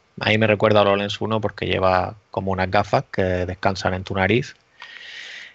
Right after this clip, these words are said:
Y, y bueno, es interesante ver, eh, este movimiento, ¿no? por, por parte de Lenovo,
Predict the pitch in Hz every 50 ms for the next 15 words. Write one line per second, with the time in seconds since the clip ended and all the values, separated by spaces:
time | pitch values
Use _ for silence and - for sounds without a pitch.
0 | _ _ - - 123 123 120 117 117 113 113 113 113 113 113 110 110 113 120 123
1 | 131 131 143 135 131 147 135 131 131 127 - - 123 120 120 117 117 113 110 107
2 | 104 101 101 104 110 110 104 101 104 - - 117 113 110 107 110 110 110 - 127
3 | 117 120 131 139 135 117 107 - - 101 - - 104 101 - - 110 104 101 98
4 | 101 104 104 113 127 151 151